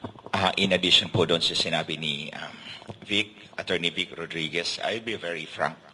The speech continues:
Um, this incumbent, the one sitting in Malacanang, is not legitimately elected. I stand by my accusations na minanipula nila yung election system. Therefore, yung pag-alis ni Vice President Sara Duterte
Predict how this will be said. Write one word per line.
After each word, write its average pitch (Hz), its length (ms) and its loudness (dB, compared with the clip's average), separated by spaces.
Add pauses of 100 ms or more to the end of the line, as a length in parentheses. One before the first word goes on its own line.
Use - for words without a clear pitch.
(680)
Um, 90 400 -6
this - 640 -2 (320)
incumbent, 98 480 -4 (160)
the 98 80 2
one 101 180 2
sitting 95 380 -2
in 92 160 -2
Malacanang, 82 640 -4
is 87 180 -8
not 95 220 -4 (240)
legitimately 92 880 -6
elected. 80 640 -6
I 73 160 -4
stand 139 400 2
by 120 80 4
my 110 160 0
accusations - 880 6 (340)
na 120 80 4
minanipula 110 640 4
nila 117 200 0
yung 117 160 -2
election 85 420 6
system. - 460 0 (440)
Therefore, 113 460 6
yung 120 220 -2
pag-alis 131 600 0
ni 117 80 -2
Vice 95 280 0
President 98 520 -2
Sara 104 360 0
Duterte 85 600 -2